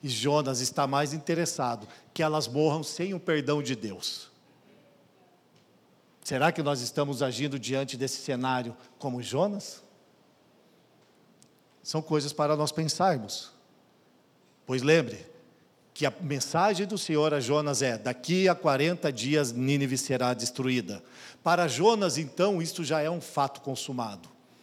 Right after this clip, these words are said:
Mas Deus é especialista em frustrar os planos do ser humano, os nossos planos.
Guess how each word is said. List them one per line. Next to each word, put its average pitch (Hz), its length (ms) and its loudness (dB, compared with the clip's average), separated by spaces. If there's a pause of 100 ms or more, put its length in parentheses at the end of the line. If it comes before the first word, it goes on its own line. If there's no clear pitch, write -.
(380)
Mas 170 240 0
Deus 175 340 6
é 202 80 4
especialista 190 840 -2
em 160 60 -2
frustrar 160 960 0
os 151 180 -4
planos 180 640 0
do 123 140 -6
ser 131 300 -2
humano, 117 440 -4
os 120 120 -8
nossos 170 340 -2
planos. 117 500 -4